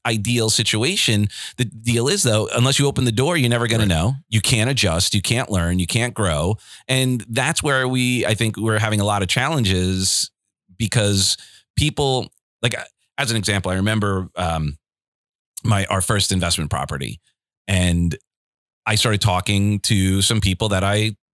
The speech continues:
Speaker 1: you know, loved and respected, family members, and, you know, just get some feedback and say, "Hey, here's, here's what I'm doing." And
Speaker 2: You
Speaker 1: like
Speaker 2: wanted to get their opinion and get their validation.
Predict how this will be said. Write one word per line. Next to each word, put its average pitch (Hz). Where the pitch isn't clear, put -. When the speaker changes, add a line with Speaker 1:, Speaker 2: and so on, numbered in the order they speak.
Speaker 1:
you 127
know, 90
loved 95
and 101
respected, 117
family 85
members, 95
and, 85
you 104
know, 82
just 82
get 85
some 107
feedback 87
and 87
say, 104
"Hey, 127
here's, 107
here's 98
what 107
I'm 98
doing." 90
And 82
Speaker 2:
You 127
Speaker 1:
like 135
Speaker 2:
wanted 117
to -
get 110
their 104
opinion 101
and 90
get 95
their 95
validation. 82